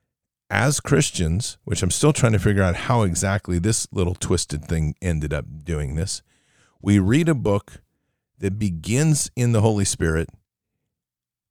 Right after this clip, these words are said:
and we live a life that always begins with dirt land. So we work from the physical as we read about the stories and the miraculous in the Holy Spirit,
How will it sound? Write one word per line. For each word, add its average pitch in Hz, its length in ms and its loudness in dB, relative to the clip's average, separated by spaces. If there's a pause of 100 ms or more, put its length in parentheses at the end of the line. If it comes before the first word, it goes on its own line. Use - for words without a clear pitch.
(200)
and 110 200 4
we 101 200 4
live 110 260 2
a 139 80 4
life 87 540 0 (140)
that 101 120 2
always 107 320 2
begins 85 760 0 (420)
with - 240 2 (340)
dirt 95 300 2
land. 67 380 -8 (1120)
So 107 200 4
we 127 220 4
work 139 400 2
from 113 220 0
the 92 80 0
physical 98 840 -2 (140)
as 104 180 2
we 101 160 4
read 123 240 2
about 104 260 0
the - 80 -4
stories 110 640 4 (220)
and 117 100 -2
the 101 60 2
miraculous 98 760 0
in 107 120 0
the 98 80 4
Holy 95 240 2
Spirit, 107 500 0